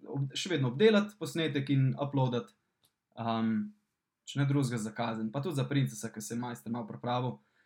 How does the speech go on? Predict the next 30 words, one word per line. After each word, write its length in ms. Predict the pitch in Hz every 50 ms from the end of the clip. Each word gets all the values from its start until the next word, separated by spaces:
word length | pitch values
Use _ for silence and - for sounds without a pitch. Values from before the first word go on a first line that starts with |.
| _ _ -
Uh, 240 | - 147 156 156 147 - 226
anyway, 460 | 240 240 214 190 175 165 147 - - - -
imela 320 | 196 190 208 226 247 240
sva 220 | - - 170 151 139
tri 220 | - - 202 233 214 -
filme, 500 | 175 175 180 208 226 240 208 - - - _ -
se 160 | - - 135 135 -
pravi, 320 | 147 147 139 135 135 127
um, 220 | 127 131 131 123 123 117 - _ _ _ _ _ _ _ - -
eh, 300 | 135 131 127 127 123 - - - 196 208 -
ce-, 380 | - 262 233 220 247 233 214 214 -
cela 200 | - 247 247 240
ideja 320 | 170 143 156 170 208 254
tega 260 | 220 233 233 220 196 170
je 120 | 170 185 185 - - -
Kino 240 | - 226 226 214 196
mit 200 | 151 131 135 -
Princes, 460 | - 220 254 247 208 180 147 131 117
da 80 | 131 135
imava 320 | 135 143 151 156 151 127 120 113 - _ _ _ _ _ -
en 160 | 143 139 131
star, 360 | 135 - - - 240 247 247 220 208 - -
dober 320 | 143 135 165 180 180 208 208 -
film, 300 | 202 202 202 214 214 214 - - - -
v 80 | 135
tem 160 | 135 170 170 170
primeru 380 | 160 135 131 131 131 131 131
je 20 | 123
bil 140 | 123 110 -
to 140 | 127 120